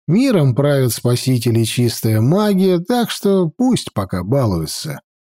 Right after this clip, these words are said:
Все ведь и так знают, что господин ректор должен будет дать полный отчёт Хвалинскому Совету Радуги. На площадь быстрым чеканным шагом вошли трое в одноцветных плащах.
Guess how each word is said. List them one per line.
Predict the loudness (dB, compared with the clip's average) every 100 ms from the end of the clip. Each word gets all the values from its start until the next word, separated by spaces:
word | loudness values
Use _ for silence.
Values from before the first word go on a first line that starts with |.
| _ _ _ _ _ _ _ _
Все | -6 0 2
ведь | 0 -2
и |
так | -2 0 0
знают, | 0 0 0 -2 -4
что | -4
господин | -4 -4 -2 0 2 4
ректор | 4 2 2 0 0
должен | 2 2 2 2 2
будет | 2 2 2
дать | 2 0 0
полный | 0 2 2 2
отчёт | 0 0 0 0
Хвалинскому | 0 0 2 2 2 0 0 0
Совету | 0 0 0 0 0
Радуги. | 0 2 0 -2 -4 -6 -8 -12 _ _ _ _ _ _ _ _ _ -16
На | -14 -10
площадь | -4 -2 -2 -2 -4
быстрым | -2 -2 0 0 0
чеканным | -2 -2 0 2 0
шагом | 0 0 0 0
вошли | 0 0 -2 0
трое | 0 0 2 0
в |
одноцветных | 0 0 0 0 0 -2 -4
плащах. | -2 -2 -4 -2 -2 -2 -4 -10